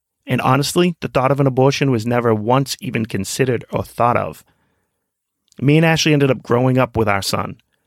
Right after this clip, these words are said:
We matured through parenthood. Our marriage grew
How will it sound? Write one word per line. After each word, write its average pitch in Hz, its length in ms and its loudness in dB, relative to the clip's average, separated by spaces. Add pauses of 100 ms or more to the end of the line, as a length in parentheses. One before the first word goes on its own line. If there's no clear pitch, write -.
(240)
We 123 120 4
matured 131 600 0
through 127 280 2
parenthood. 113 580 -2 (440)
Our 123 160 0
marriage 135 540 2 (140)
grew 127 420 2